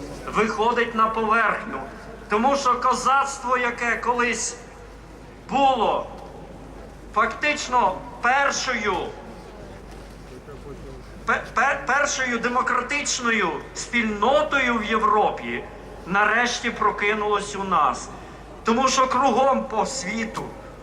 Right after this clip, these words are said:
коли крикнеш на площі "Слава Україні!",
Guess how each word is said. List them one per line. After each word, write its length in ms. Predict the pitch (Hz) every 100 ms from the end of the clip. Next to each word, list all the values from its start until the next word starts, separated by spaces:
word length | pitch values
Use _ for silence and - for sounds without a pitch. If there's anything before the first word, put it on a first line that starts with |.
| - - - - - 143
коли 320 | 143 208 220 220
крикнеш 680 | 185 214 247 247 214 190
на 100 | 208 208
площі 720 | 190 214 208 - - 135 104 - - - - -
"Слава 580 | - 180 214 214 185 180
Україні!", 960 | 160 - 156 175 220 277 240 151 117